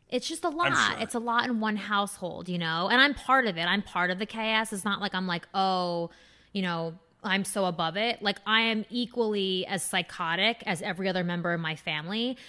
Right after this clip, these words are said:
Speaker 1: But if you put all of those psychos in, like, one little pot, it's bound, it's like a popcorn. It's like pop, pop, pop. It's bound to explode eventually.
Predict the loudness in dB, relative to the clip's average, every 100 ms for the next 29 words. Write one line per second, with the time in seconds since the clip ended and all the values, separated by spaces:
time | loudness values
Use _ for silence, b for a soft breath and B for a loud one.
0 | B 2 2 2 -2 -4 -6 -4 0 0
1 | 0 0 -2 -2 -2 -2 -2 -2 -4 -4
2 | -6 -4 -4 -4 -4 -6 -4 -2 -2 0
3 | 0 -2 -6 _ -8 -4 0 0 0 -4
4 | _ -8 -8 -8 0 2 0 -2 -2 -2
5 | 0 0 0 -4 -4 -6 -8 -2 -2 0
6 | 0 0 -2 2 2 2 0 -6 -6 -4
7 | -4 -6 -10 -12 -16 -14 -16